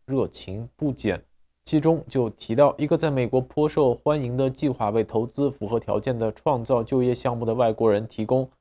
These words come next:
永久美国居住权，如今加大了优惠幅度，并吸引了富裕的中国人寻求离开他们国家的途径。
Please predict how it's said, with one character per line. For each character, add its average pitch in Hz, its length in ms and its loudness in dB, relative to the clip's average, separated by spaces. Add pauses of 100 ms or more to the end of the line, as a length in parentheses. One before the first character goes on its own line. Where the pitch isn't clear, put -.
(240)
永 127 180 0
久 131 300 0
美 90 180 -6
国 104 240 -2
居 135 220 -8
住 135 180 -2
权， 117 340 -2 (360)
如 151 120 0
今 170 240 0 (160)
加 143 240 -4
大 131 200 2
了 104 220 0
优 151 220 0
惠 147 260 -2
幅 98 400 -10
度， 165 220 0 (100)
并 123 180 -4
吸 - 220 -8
引 117 80 -4
了 104 340 -2
富 151 160 0
裕 110 120 2
的 98 120 2
中 117 220 -8
国 110 120 0
人 98 120 -2
寻 107 200 -8
求 113 180 -2
离 127 160 0
开 135 280 -2
他 - 120 -8
们 110 120 -6 (140)
国 92 140 -6
家 101 180 -6
的 98 100 -8
途 101 220 -6
径。 123 200 -2